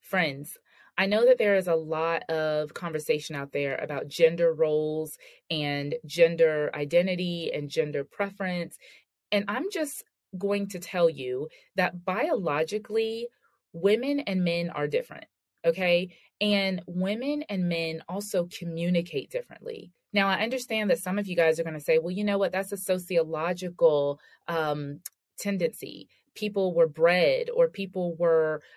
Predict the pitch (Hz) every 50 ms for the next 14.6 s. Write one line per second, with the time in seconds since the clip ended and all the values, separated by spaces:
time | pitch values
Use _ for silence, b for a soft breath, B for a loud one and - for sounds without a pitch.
0 | B B 165 170 160 156 - 165 185 190 180 - 180 165 - - 143 139 135 131
1 | 131 127 143 160 165 165 165 160 - 180 175 165 147 147 - 147 139 - 156 147
2 | 147 147 143 - 143 139 131 123 127 127 123 - 165 - - - 233 - - 226
3 | 208 175 175 170 - - 202 208 208 202 - 170 156 143 139 139 147 - - -
4 | - B B B B B - - - - 214 208 196 190 185 180 175 165 - -
5 | - - 180 _ - - - 185 180 180 185 175 165 170 165 139 - - 135 -
6 | - - - - - 180 180 175 b b b b b - 226 226 233 269 330 -
7 | 269 285 285 247 208 190 180 - - - 190 190 185 196 214 233 240 262 277 b
8 | b b b b b 175 208 208 202 196 190 180 165 - - _ _ _ _ -
9 | - 233 240 285 302 294 240 - - - 226 220 208 202 196 190 - - 185 185
10 | 185 190 190 185 185 - 175 170 175 170 170 160 165 156 151 151 147 147 147 147
11 | - - 180 147 127 - - - - - - _ _ _ _ - 185 180 170 156
12 | 156 151 139 - 170 151 - 180 170 175 - 170 - - 175 165 175 175 170 160
13 | 151 147 147 143 - 170 165 - - - 160 147 - - 170 160 156 - 151 151
14 | - 147 139 143 - - - - - - -